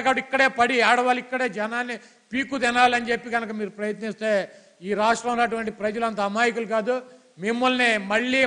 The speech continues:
మళ్ళీ మళ్ళీ మళ్ళీ సాగు దెబ్బ కొడతానే ఉంటారు. మీ జన్మంతా కూడా జగన్మోహన్ రెడ్డి గారి మీద పడి ఏడ్చి ఏడ్చి అనగారిపోయి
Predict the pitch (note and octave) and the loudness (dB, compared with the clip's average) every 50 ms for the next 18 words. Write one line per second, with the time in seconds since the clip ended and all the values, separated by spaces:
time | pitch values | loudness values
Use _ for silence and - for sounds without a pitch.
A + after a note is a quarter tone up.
0 | A3 G#3+ A#3+ A#3 B3+ B3+ C4 B3+ A3+ A3 A3 A#3 B3+ B3+ B3+ A#3 A3+ A#3+ B3 B3 | 2 2 0 0 0 0 -2 -2 -2 -2 -2 -2 0 0 -2 0 0 -2 0 2
1 | B3 B3 - - - - - - _ _ - G3+ A3 A#3 C4 C4+ G3+ B3+ A#3+ G3 | 2 2 0 -2 -10 -20 -20 -20 _ _ 0 2 4 4 4 4 2 0 0 0
2 | A#3+ - - G#3 A3 G#3 A3+ A#3 A#3+ A#3+ A#3 A3 A#3 A#3 A#3 B3 A#3+ A3+ A3 G#3 | -2 -2 0 0 0 2 0 -2 -2 -2 -4 -2 -2 -2 -2 -2 -6 -6 -8 -8
3 | D#3+ C3 D#3 G3 G#3 G#3+ A#3 A#3 B3 B3 A3+ A#3+ A#3+ - A3+ A3 A3+ A3+ G3+ - | -8 -4 -2 -2 0 0 -2 -4 -4 0 0 0 0 0 0 0 2 0 0 -2
4 | - - - _ _ - D#3 G3+ G#3+ A3+ A#3+ A#3 A#3+ A#3+ B3 A#3+ A#3 A#3 A3+ A#3 | -8 -18 -20 _ _ -6 -4 -2 -2 -2 0 2 2 4 4 4 2 0 0 0
5 | A#3 A3+ A3 A3+ A3 A3+ A3 A3+ A3 G#3+ G3 G3+ G3+ A3 A3+ A3+ A3+ A3+ B3 A#3 | 0 0 0 0 -2 -4 -4 -4 -4 -4 -4 -2 0 0 0 0 -2 -4 -8 -6
6 | A3 G#3+ A3 A#3 A3 G#3+ A#3 A#3+ A3 F#3 - - - _ _ - D#3+ F#3+ A3 A#3+ | -2 -2 -2 -2 -2 -4 -6 -6 -6 -6 -8 -16 -20 _ _ -14 -8 -2 -2 2
7 | A#3 B3 C4 C4+ C4 A3 G3 A#3+ A#3+ B3 A#3+ A#3 A3 | 6 6 6 6 4 2 -2 0 0 0 0 0 0